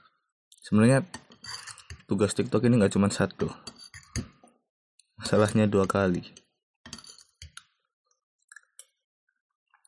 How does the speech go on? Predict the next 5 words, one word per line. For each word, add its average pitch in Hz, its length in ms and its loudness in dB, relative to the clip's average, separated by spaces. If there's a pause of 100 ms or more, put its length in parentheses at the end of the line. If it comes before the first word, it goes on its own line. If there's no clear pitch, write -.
(340)
Tugasnya 104 480 2
dua 95 240 0
kali. 95 400 -2 (560)
Eh, 104 160 2
maksudnya 98 400 2